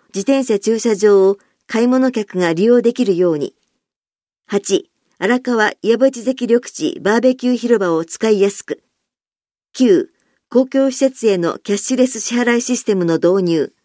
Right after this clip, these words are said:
十、子どものインフルエンザ予防接種の補助。日本共産党北区議員団です。一般会計予算、国民健康保険事業会計予算、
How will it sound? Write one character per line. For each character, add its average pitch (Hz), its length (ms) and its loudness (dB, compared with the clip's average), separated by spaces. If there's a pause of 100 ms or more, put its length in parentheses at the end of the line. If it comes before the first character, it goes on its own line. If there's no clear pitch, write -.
(640)
十、 185 440 0 (260)
子 208 100 0
ど 254 120 2
も 254 120 0
の 233 140 0
イ 226 160 -2
ン 254 60 0
フ 262 120 2
ル 254 60 4
エ 254 100 4
ン 226 120 0
ザ 175 120 0
予 165 140 4
防 247 220 2
接 254 260 0
種 196 120 -6
の 151 100 -4
補 190 160 0
助。 - 180 -2 (2750)
日 208 140 2
本 277 180 2
共 269 180 4
産 247 280 0
党 214 200 2
北 254 220 0
区 254 140 -6
議 226 160 0
員 202 100 4
団 160 180 -2
で 156 120 0
す。 - 200 -10 (960)
一 208 180 -4
般 269 200 -2
会 254 240 2
計 240 160 2
予 233 140 2
算、 160 320 -6 (340)
国 254 240 0
民 262 160 2
健 254 280 0
康 247 160 2
保 226 80 -6
険 226 280 0
事 214 140 -4
業 170 260 2
会 226 240 0
計 226 160 2
予 202 160 2
算、 151 280 -4